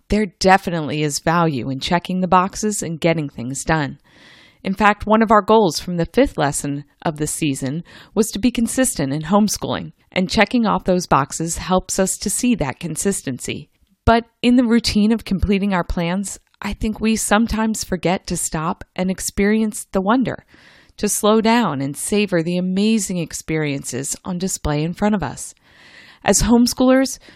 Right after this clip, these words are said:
we have the freedom to leave a few boxes unchecked in favor of following a rabbit trail, or when life temporarily gets in the way of homeschooling.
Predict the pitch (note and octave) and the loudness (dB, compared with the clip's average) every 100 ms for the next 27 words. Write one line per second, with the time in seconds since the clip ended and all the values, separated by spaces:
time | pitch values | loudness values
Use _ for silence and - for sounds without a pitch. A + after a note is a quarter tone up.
0 | - _ C4+ C#4+ - D#4 E4+ D4+ - C4+ | -20 _ 4 4 2 0 0 -2 0 2
1 | E4+ G#3+ D3 D3 - F#3+ G#3 A#3 E3+ E3+ | 4 4 0 -4 -4 0 2 2 2 -4
2 | - A3+ G3 F3 E3 - C#3+ D3+ D3 D3 | 2 2 4 2 0 -4 -4 -2 -2 -2
3 | D#3 - - - _ - G#3 G3 B3+ B3 | -6 -6 -12 -20 _ -4 -2 2 2 2
4 | A3+ G3+ G3+ G3 G3+ F#3+ F3 E3+ F3 - | -2 2 2 2 0 0 0 2 2 0
5 | - - - - _ _ _ - A#3 F#3+ | -4 -8 -8 -10 _ _ _ 2 4 6
6 | E3 G#3+ G#3+ G#3 G#3 A3 A#3 - A3+ A3+ | 2 -2 2 2 4 2 2 2 2 4
7 | G#3 D#3+ D3+ D3+ D3+ D3+ - D#3+ D#3 C#3+ | 4 2 0 -2 -2 -4 -2 -4 0 0
8 | C#3 D3+ E3+ E3+ - C#3+ B2 D3+ | 0 0 -2 0 -2 -2 -4 -6